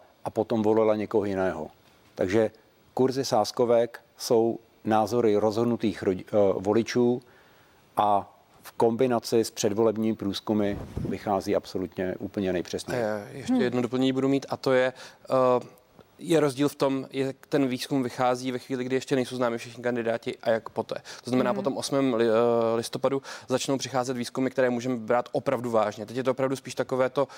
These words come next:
Speaker 2: přesně to poměřování těch konňů, představování, kdo je ten silnější.
Speaker 3: Mhm.
Speaker 2: S-, skutečně z toho vyplývá nějaká, řekněme, ta náklonnost k těm, eh, kandidátům a možná spíš, eh, z nich je vidět, kdo je ten outsider, kdo není volitelný.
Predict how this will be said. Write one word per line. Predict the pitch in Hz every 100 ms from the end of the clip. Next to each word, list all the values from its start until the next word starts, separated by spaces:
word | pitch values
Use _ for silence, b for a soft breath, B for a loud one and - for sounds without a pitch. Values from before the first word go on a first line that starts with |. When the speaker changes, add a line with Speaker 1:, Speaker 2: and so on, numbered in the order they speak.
| B
Speaker 2:
přesně | - 135 143
to | 131
poměřování | 127 127 127 123 123 120 120
těch | 127 -
konňů, | 131 123 123
představování, | 117 - - 123 123 120 113 120
kdo | 120
je | 120
ten | 117
silnější. | 120 123 117 120 120 - 190
Speaker 3:
Mhm. | 196 190 - -
Speaker 2:
S-, | -
skutečně | - 160 135
z | 139
toho | 147
vyplývá | 131 123 139 131
nějaká, | 131 120 - 131 120 -
řekněme, | 110 131 127
ta | 117 123 - -
náklonnost | 120 120 120 135 127 -
k | -
těm, | 135 127 101
eh, | 120 117 117 113 117 117 -
kandidátům | 135 127 120 120 127 B B -
a |
možná | 127 123 135 127
spíš, | 123 131 - -
eh, | 101 120 110
z | 127
nich | 127
je | 131
vidět, | 120 127 - -
kdo | 127 127
je | 127
ten | 123 127 123 123 B B
outsider, | 127 123 - 131 110
kdo | 113
není | 120 131 143
volitelný. | 123 117 117 120 117 117